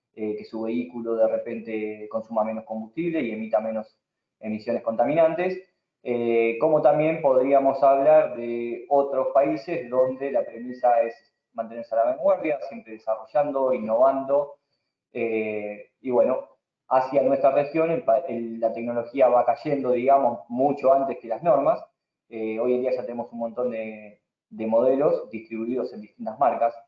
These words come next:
Eh, y bueno, por mencionar algunos ejemplos como los que vemos en pantalla, podemos hablar de Colombia,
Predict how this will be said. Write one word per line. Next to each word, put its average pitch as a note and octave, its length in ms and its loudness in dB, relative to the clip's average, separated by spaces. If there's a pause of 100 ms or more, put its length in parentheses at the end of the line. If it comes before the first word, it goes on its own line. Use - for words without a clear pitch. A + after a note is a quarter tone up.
(360)
Eh, A2 640 -4
y D3+ 60 -4
bueno, B2+ 220 4
por A#2 140 2
mencionar B2 400 4
algunos B2 320 4
ejemplos B2+ 580 2 (240)
como A2 200 -8
los G#2 100 -14
que A#2 100 -4
vemos A#2 260 -2
en A#2 100 -2
pantalla, B2 440 4
podemos A2+ 280 -10
hablar A2+ 240 2
de A2+ 100 -8
Colombia, B2 600 4